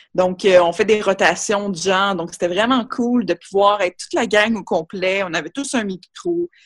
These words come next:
Euh, de vraiment pouvoir passer du temps ensemble. On a travaillé un peu, mais on a nia-, on a niaisé pas mal aussi. Puis je pense que c'était un moment important pour, euh, Robot Sucré. Puis dans le fond, le podcast, on est au vingt-sixième épisode. On est en ce moment au vingtième seulement.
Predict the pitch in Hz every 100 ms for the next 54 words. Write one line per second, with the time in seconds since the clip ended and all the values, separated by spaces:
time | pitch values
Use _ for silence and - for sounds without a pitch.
0 | _ _ 165 165 156 175 190 196 240 214
1 | 220 185 185 233 - 214 180 202 208 226
2 | 233 - - _ _ - 170 180 - 240
3 | 233 226 208 254 277 196 - 302 240 180
4 | 170 165 170 180 175 196 196 208 226 226
5 | 220 262 190 190 190 185 - 254 - -
6 | 196 196 165 - 170 165 165 208 - 208
7 | - 185 196 - - 160 160 175 175 185
8 | - 214 254 - _ - 190 190 311 339
9 | - - 226 240 - 185 175 196 175 196
10 | 226 - 190 240 214 - - 226 214 160
11 | - 180 190 185 180 220 208 170 190 185
12 | 214 233 233 185 170 170 185